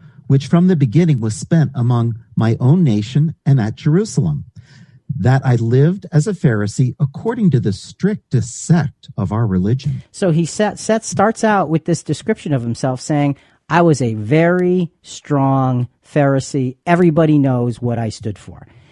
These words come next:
Speaker 2: Then he describes his actions in verses nine through eleven.
Speaker 1: "So then, I thought to myself that I had to do many things hostile to the name of Jesus of Nazareth. And this is just what I did in Jerusalem.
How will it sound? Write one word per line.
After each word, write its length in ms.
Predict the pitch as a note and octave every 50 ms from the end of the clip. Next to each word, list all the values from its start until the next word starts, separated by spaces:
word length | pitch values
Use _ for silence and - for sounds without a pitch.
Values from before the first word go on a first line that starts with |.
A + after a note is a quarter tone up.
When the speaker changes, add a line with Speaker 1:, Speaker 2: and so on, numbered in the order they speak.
| _ _ _
Speaker 2:
Then 320 | A#2+ A2+ C3+ F3 A#3 D4 C#4
he 200 | B3 B3+ B3 G#3
describes 720 | G#3+ G3 - - - - E3 C#3 C3+ B2+ B2+ B2+ B2 -
his 120 | C#3 B2 C3
actions 460 | B2+ A#2+ A#2+ B2+ - - A2+ G2+ F#2+
in 120 | G#2+ G#2+
verses 360 | G2+ A#2+ A#2+ A#2 - A#2 G#2+ G#2+
nine 240 | A2 A2 A2+ A2+
through 180 | A2 - - G#2+
eleven. 420 | F#2 G2 G2 F#2 - _ G2 A2 - _ _ _ _ _ - _ _ - - - - - - -
Speaker 1:
"So 320 | - - - F#3+ F#3+ F3
then, 400 | C#3+ E3 F#3 F#3 B2 D#3+ F3 - - - - _
I 100 | - C3
thought 300 | C#3 C#3 G#3 G#3+ A#3+ -
to 80 | - F3+
myself 640 | C#3+ A#2 A2+ A2+ A2 - - G#2+ A2 A#2 A2+ - -
that 140 | - C3 B2+
I 100 | C3 C3+
had 240 | C3 D3 A3 A3+ G3+
to 60 | F3+
do 240 | B2+ G#2+ B2 A2+ A2
many 320 | A2 B2+ F3 G#3 A3+ G#3
things 400 | - - D3+ C3+ B2+ B2 A2+ -
hostile 640 | - - - G3+ A3 A#3+ - - - - C3+ B2+ - - - - -
to 100 | - D3+
the 120 | B2 B2
name 380 | A2+ A#2 C3+ D3+ F3 G#3 G3+ E3+
of 220 | - A#2 G2+ F2 F2
Jesus 460 | E2+ A#2+ C3 E3+ D#3+ - E2 - -
of 120 | - E2+
Nazareth. 560 | F#2 G#2+ G#2+ B2 B2+ A2+ - - - - - - - - - - - - - -
And 220 | - B2 B2+ D3+
this 200 | F#3+ A#3+ A3+ -
is 160 | E3 B2+ - -
just 340 | - F3 F#3+ G#3+ - -
what 100 | C#3+ B2+
I 140 | A2+ G#2+ G#2+
did 320 | G#2+ G#2+ D3+ F#3 F#3+ D3+ -
in 160 | C3 A#2+ A#2
Jerusalem. 640 | A2 C3 C3 C#3+ F#3+ A3 - - B2 D3+ B2 C3